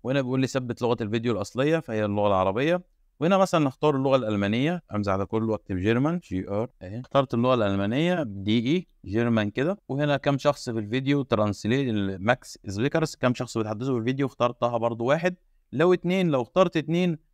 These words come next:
هنا هيظهر لك اختيارين تحت بعض، تي تي اس سبيكر واحد وتي تي اس سبيكر اتنين، تمام؟ وطبعا مختار الصوت بتاعي، خلاص كده مش محتاج أعمل مزامنة ولا أي حاجة. وزي ما قلت لكم هنيجي على الادفانس سيتنج ونخلي اوريجينال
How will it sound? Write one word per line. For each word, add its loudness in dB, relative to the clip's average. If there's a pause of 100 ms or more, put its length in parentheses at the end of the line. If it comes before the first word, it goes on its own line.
(140)
هنا 2
هيظهر 2
لك -2
اختيارين -2
تحت -6
بعض، 4
تي -10
تي -4
اس -4
سبيكر 0
واحد 0
وتي -4
تي -4
اس -4
سبيكر -2
اتنين، -6
تمام؟ 0
وطبعا 2
مختار -2
الصوت -6
بتاعي، 0
خلاص -4
كده -2
مش -4
محتاج -2
أعمل 0
مزامنة 0
ولا -4
أي 2
حاجة. -2 (100)
وزي 0
ما 0
قلت -2
لكم 0
هنيجي 0
على 4
الادفانس -4
سيتنج -2
ونخلي -2 (100)
اوريجينال -2